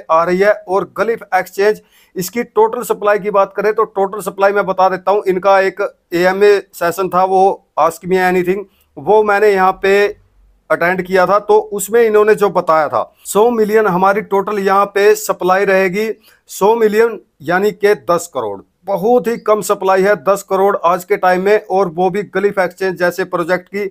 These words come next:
जिसकी कम्युनिटी already इतनी बड़ी है और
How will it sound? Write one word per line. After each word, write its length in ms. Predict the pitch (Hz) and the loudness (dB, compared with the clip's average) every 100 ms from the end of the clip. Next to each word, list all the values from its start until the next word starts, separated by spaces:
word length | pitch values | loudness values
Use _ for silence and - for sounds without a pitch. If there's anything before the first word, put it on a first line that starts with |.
| - _ 170 | -12 _ -10
जिसकी 220 | 170 - | -8 -8
कम्युनिटी 500 | - 190 202 220 220 208 185 | -4 0 2 0 -2 -4 0
already 320 | 185 185 190 | 0 0 0
इतनी 280 | 185 190 196 | -2 0 0
बड़ी 240 | 175 180 190 | 0 -2 0
है 200 | 202 202 - | 0 0 -4
और 420 | 180 190 208 208 | 0 4 4 2